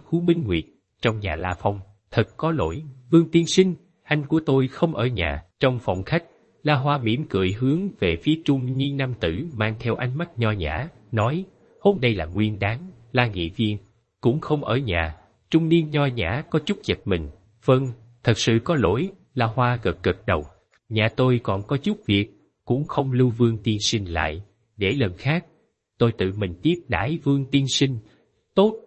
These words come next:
ta trước hết cáo từ, vị Vương tiên sinh này cũng phi thường lịch sự thối lui." Thấy đối phương rời đi, La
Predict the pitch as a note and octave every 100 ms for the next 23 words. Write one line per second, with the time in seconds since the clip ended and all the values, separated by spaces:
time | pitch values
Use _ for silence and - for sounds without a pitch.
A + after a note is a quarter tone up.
0 | _ _ - G2+ G#2 D#3 D3+ F3+ F#3 D#3
1 | E3+ - G#2 F2 F#2 - _ G#2+ G#2 C#3+
2 | D#3+ D3+ D#3+ - D#3+ B2+ F2+ F2 - G2
3 | A#2 C#3+ E3+ E3 G2 E2+ E2+ - F2+ F2
4 | - B2+ E3 C#3+ D3 C3 - _ _ _
5 | - C3 B2+ E3 - C3+ A#2 A2 F2+ -
6 | G#2 G#2 G2 _ _ - G2